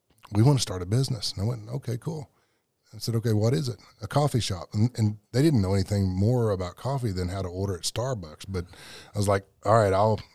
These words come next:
I'll help support you," which meant I'll fund it. <laughs> And, uh, they started the business July twenty-ninth in twenty twenty. And from day one, they've been cash flow positive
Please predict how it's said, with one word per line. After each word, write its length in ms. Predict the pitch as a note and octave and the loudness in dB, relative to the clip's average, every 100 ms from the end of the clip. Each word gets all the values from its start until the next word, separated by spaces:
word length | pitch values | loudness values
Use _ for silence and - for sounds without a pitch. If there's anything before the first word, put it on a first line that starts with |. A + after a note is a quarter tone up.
| - | -8
I'll 120 | G2 | -4
help 200 | F#2+ A2 | 0 0
support 480 | - F#2 - G2+ - | 0 -4 -2 -2 -4
you," 140 | E2 - _ | -14 -18 _
which 180 | - - | -12 -6
meant 200 | F2+ E2 _ - | -6 -6 _ -12
I'll 220 | F2+ E2 - | -8 -6 2
fund 280 | G#2+ F2+ | 4 4
it. 180 | D2 - - - - - | 0 -16 -20 -16 -8 0
<laughs> 1080 | C3 - - - - G3 - E3 - D3+ - - - - - D#3+ | 4 4 4 8 10 10 8 2 4 -2 -2 -10 -8 -6 0 4
And, 280 | C3+ B2 | 6 8
uh, 120 | A2+ G#2+ | 6 4
they 160 | B2 | 2
started 360 | C3+ D3 D3+ C3+ | 2 0 0 -2
the 80 | G2+ | 0
business 520 | G#2+ C3 C#3+ A#2+ - - - _ _ _ | 2 2 2 0 -4 -10 -20 _ _ _
July 360 | A2 G2 G2 B2+ | 0 2 2 2
twenty-ninth 680 | - D#3+ D#3+ F#2 F#2 G#2+ | 2 2 2 2 0 -2
in 100 | F#2 | -2
twenty 340 | F2 A2 A#2+ C3+ | 0 2 4 4
twenty. 540 | - G2 D2+ D#2 E2+ _ - _ _ - | 0 -4 -4 -8 -10 _ -20 _ _ -2
And 200 | G#2 G2 | 0 2
from 340 | G#2 F2+ E2+ E2 | 0 -2 -4 -4
day 320 | G#2 A#2+ D3 | -2 0 0
one, 380 | C#3+ G#2+ E2+ D#2 | 0 -2 -4 -6
they've 140 | E2 D2+ | -8 -10
been 160 | D#2+ | -14
cash 380 | - G#2+ G#2+ - | -10 -6 -4 -4
flow 220 | C3 A2 | -4 -4
positive 640 | - G2 F2 E2 E2 E2 | -6 -10 -8 -6 -6 -10